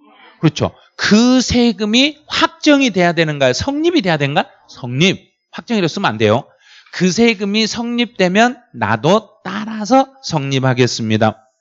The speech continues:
그럼 문제에서 시험에 나오면 재산세에 부과되는 지방교육세는 언제 성립해요? 그러면 그때는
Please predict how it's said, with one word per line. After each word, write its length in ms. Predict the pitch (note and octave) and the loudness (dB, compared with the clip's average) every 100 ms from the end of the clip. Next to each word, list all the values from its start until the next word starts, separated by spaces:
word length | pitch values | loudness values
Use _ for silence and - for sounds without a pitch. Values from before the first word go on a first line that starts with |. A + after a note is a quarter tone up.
| - | -4
그럼 160 | A#3+ | 0
문제에서 720 | G#3 G#3 F3 A#2 A2 A2+ - _ - | 2 2 2 2 2 2 -2 _ -4
시험에 260 | F3+ G#3 | 0 0
나오면 500 | D3 B2+ A2+ G#2+ G2 _ _ - - | 0 0 0 0 -2 _ _ -20 -6
재산세에 1000 | - B2+ C#3 G3+ G#3 G3+ G#3+ A3 B3+ - _ - | -2 -2 2 0 0 -2 0 2 0 -4 _ -10
부과되는 840 | D3 C#3+ F3+ F3 F3+ G#3+ A#3+ C4+ - | -6 0 0 2 2 2 0 -8 -10
지방교육세는 1300 | - C#3 E3+ F3 F3 F3 F3 E3 - E3 G#3+ B3+ - _ | -6 -2 -2 -2 -2 2 2 0 0 0 2 0 -6 _
언제 540 | A2 A#2+ C3 C#3 G3+ G3+ | -2 0 0 0 -2 0
성립해요? 960 | G#3 G3 G3 F#3 F#3 F#3 F#3+ F#3 F3+ | -4 -2 0 2 2 4 4 4 2
그러면 280 | E3+ D3+ G#2+ _ _ | 2 0 -2 _ _
그때는 460 | D3+ F#3 F#3 B3 | -2 2 2 2